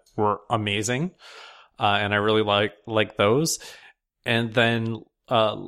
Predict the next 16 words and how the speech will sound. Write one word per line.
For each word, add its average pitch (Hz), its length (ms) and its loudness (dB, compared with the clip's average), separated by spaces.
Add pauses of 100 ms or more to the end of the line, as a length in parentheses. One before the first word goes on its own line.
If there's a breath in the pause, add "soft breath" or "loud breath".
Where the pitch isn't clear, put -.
(180)
last 156 480 0
year 165 220 2
we 127 160 0
went 117 300 0
to 107 580 -8
a 107 220 -2
robot 117 400 2
restaurant, 98 600 -4
which 107 240 -4
is 104 200 0
a 127 100 -4
tourist 147 400 2
trap 98 340 0
in 107 140 -4
Shinjuku. 107 600 -4 (240)
Um, 117 640 -4